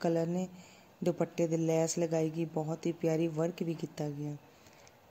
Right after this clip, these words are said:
shirt ਦੇ ਉੱਪਰ ਬਹੁਤ ਹੀ ਸੋਹਣਾ work ਕੀਤਾ ਗਿਆ, ਬਹੁਤ ਹੀ ਪਿਆਰੇ color ਨੇ। color option ਇਹਨਾਂ ਵਿੱਚ ਬਹੁਤ ਹੀ ਜ਼ਿਆਦਾ ਦਿੱਤੀ ਗਈ ਹੈ, ਤੁਸੀਂ ਕੋਈ ਵੀ color ਲੈ ਸਕਦੇ ਹੋ। ਬਹੁਤ ਹੀ ਸੋਹਣੇ dark, dark color ਰਹਿਣਗੇ।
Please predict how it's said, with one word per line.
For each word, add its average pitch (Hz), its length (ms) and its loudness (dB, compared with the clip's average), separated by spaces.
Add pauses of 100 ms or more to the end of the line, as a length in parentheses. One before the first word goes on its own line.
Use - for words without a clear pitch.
(140)
shirt 175 380 6
ਦੇ 170 80 2
ਉੱਪਰ 170 200 2
ਬਹੁਤ 165 400 2
ਹੀ 180 40 0
ਸੋਹਣਾ 165 260 0
work 160 280 2
ਕੀਤਾ 165 340 -2
ਗਿਆ, 175 280 -2 (500)
ਬਹੁਤ 160 340 0
ਹੀ 170 40 2
ਪਿਆਰੇ 165 340 2
color 165 360 0
ਨੇ। 175 260 -2
color 165 240 4
option 160 360 0
ਇਹਨਾਂ 160 200 -2
ਵਿੱਚ 160 140 -4 (120)
ਬਹੁਤ 160 380 -2
ਹੀ 180 60 2
ਜ਼ਿਆਦਾ 165 220 4
ਦਿੱਤੀ 156 420 -2
ਗਈ 165 240 0
ਹੈ, 175 80 0 (480)
ਤੁਸੀਂ 180 240 -2
ਕੋਈ 170 280 4
ਵੀ 165 100 0
color 160 300 2
ਲੈ 151 180 2
ਸਕਦੇ 139 380 -4
ਹੋ। 131 100 -4 (520)
ਬਹੁਤ 160 360 -2
ਹੀ 185 60 0
ਸੋਹਣੇ 165 360 0
dark, 160 420 2
dark 160 300 2
color 160 240 2
ਰਹਿਣਗੇ। 160 480 2